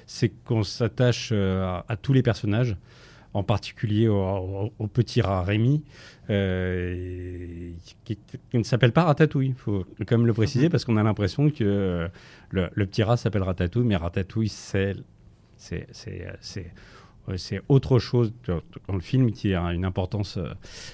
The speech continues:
Speaker 1: une importance énorme à la fin du film. Euh, et donc, il y a, il y a à nouveau, comme dans Toy Story, une galerie de, une galerie de personnages dont, euh,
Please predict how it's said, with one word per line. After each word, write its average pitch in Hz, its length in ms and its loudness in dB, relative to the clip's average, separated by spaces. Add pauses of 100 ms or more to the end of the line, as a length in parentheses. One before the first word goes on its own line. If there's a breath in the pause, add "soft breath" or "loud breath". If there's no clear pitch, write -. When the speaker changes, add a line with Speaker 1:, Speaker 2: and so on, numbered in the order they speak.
(160 loud breath)
Speaker 1:
une 98 80 2
importance 101 440 0
énorme 113 300 6
à 95 40 2
la 90 80 2
fin - 140 -4
du 95 100 -4
film. 139 220 -6 (560 loud breath)
Euh, 107 720 4 (100)
et 135 140 6
donc, 151 320 6
il 123 40 6
y 117 40 8
a, 135 240 6
il 131 60 4
y 120 80 4
a 113 80 4
à 120 60 4
nouveau, 120 480 4
comme 107 260 2
dans 95 120 2
Toy 98 160 0
Story, 98 300 2
une 123 80 4
galerie 110 360 4
de, 95 520 0 (340 loud breath)
une 104 80 2
galerie 107 220 6
de 104 40 -8
personnages 113 680 2
dont, 107 480 0
euh, 95 280 0